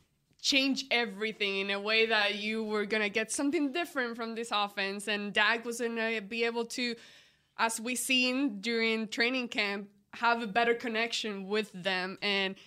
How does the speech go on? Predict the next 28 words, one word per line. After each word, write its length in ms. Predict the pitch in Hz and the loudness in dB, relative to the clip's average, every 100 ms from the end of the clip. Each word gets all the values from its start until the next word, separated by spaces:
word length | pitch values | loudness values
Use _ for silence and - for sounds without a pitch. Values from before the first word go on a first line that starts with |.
| - - | -20 -16
clearly 560 | - 311 381 247 208 | -6 -2 0 2 2
that 200 | 202 208 | 4 4
wasn't 240 | 208 196 190 | 2 -2 -4
the 60 | |
case. 420 | 170 180 175 196 220 | -6 -6 -6 -6 -4
It, 320 | 214 202 196 | -2 -4 -4
this 200 | 208 214 | -4 -4
was 200 | 214 208 | -6 -6
a 80 | 208 | -6
whole 260 | 202 202 | -4 -2
mess. 360 | 202 170 165 226 | -2 -4 -4 -6
The 280 | 214 190 196 | -2 0 0
offense 400 | 196 214 202 - | -2 -4 -6 -6
couldn't 280 | 220 208 | -4 -2
get 220 | 196 202 185 | -2 -4 -2
going. 360 | 190 196 208 | -2 0 0
And 220 | 190 190 | 0 0
I, 100 | 196 196 - - - | -2 -6 -18 -20 -4
I'm 140 | 269 349 | -2 2
so 280 | 427 349 | 4 4
disappointed 760 | 269 311 302 220 233 254 277 285 - 285 | 2 0 0 2 2 2 0 -4 -4 -2
<laughs> 220 | 294 285 | 0 2
and 160 | 254 262 | 2 4
upset 580 | 247 220 - 226 277 240 | 2 2 4 6 4 2
because 360 | 262 262 247 | 0 2 2
there 120 | 240 262 | 2 2
was 320 | 254 233 - | 2 -2 -2
nothing 840 | 226 226 233 269 - 247 220 196 | 0 4 4 2 2 2 2 -2